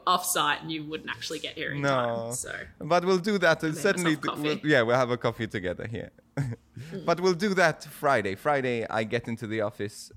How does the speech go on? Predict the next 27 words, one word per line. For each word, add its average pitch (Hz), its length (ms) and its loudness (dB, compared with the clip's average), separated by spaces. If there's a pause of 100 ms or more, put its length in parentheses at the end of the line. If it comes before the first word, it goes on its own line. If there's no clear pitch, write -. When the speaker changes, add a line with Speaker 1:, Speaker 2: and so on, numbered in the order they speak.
Speaker 2:
and 101 200 -4
we'll, 98 320 -6 (140)
we'll 101 220 -6
have, 104 260 -4 (260)
Speaker 1:
Yeah. 95 140 -6
Speaker 2:
um, 90 300 -10 (240)
time 98 380 -2 (120)
of 98 220 -6
celebration 104 840 -4 (340)
and 107 400 -2 (220)
commiseration, 117 1040 0
<laughs> - 20 -14
as 120 320 -2
you 123 80 2
said. 127 560 -2 (680)
Uh, - 260 -2
but 185 260 4
to, 160 420 -2
to, 196 100 -4 (160)
at, 180 340 2
towards 208 320 2
the 151 180 0
end 226 280 4
of 175 140 2
this 147 160 -2
podcast, 143 840 -2
we're 131 300 2